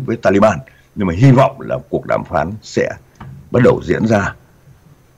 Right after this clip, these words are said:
Nhưng mà trong khi đó thì cái việc một quân đội Hoa Kỳ rút quân đó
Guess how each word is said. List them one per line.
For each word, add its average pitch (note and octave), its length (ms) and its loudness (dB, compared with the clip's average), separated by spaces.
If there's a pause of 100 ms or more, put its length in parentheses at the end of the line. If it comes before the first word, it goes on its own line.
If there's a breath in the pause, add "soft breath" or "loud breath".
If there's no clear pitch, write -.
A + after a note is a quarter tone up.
(160)
Nhưng F#3 320 6
mà G2+ 220 6
trong C3 220 2
khi C#3 140 0
đó A2+ 300 0
thì - 120 -4 (100)
cái C3+ 160 0
việc A2 320 2
một E2 220 -4
quân A#2 220 2
đội - 200 0 (140)
Hoa G2 180 0
Kỳ D#2 160 0
rút F#3 300 2
quân G2+ 240 2
đó F2+ 80 -8